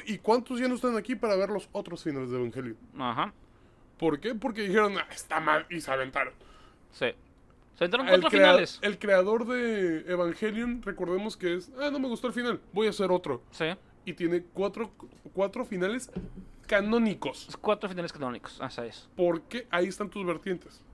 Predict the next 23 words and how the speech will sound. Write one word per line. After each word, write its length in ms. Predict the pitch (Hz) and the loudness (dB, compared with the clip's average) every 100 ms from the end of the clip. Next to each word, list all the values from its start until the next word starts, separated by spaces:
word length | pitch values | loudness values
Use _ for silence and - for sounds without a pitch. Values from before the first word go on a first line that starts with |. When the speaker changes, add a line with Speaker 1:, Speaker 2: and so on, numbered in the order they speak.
| - | -12
Speaker 2:
Ahí 80 | 143 | -10
está. 240 | - 95 - - - | -8 -10 -12 -20 2
Speaker 1:
Todo 420 | 254 330 427 539 - - - - - - - | 4 4 2 0 -8 -20 -20 -20 -20 -14 -6
es 160 | 185 | -4
canónico 500 | - 202 220 220 233 | -2 0 0 -2 -8
y 100 | 202 | -4
no 80 | 185 | -2
es 80 | 175 | -2
canónico. 400 | 175 156 131 - - - - - | -2 -4 -6 -10 -20 -20 -20 -14
Speaker 2:
Si 120 | - | -8
no 80 | 160 | -2
te 60 | 175 | 0
Speaker 1:
Dependiendo 400 | 214 - 190 190 | 2 2 2 2
Speaker 2:
gusta, 80 | 247 | 0
Speaker 1:
qué 60 | |
Speaker 2:
ya 40 | 190 | 0
es 60 | |
Speaker 1:
línea 140 | 185 185 | 2 2
Speaker 2:
pedo 100 | 180 | 2
Speaker 1:
te 60 | |
Speaker 2:
tuyo. 240 | 160 139 120 | 2 0 -2
Speaker 1:
guste. 160 | - - | -10 -6
Speaker 2:
Ajá. 300 | 147 131 | -4 -4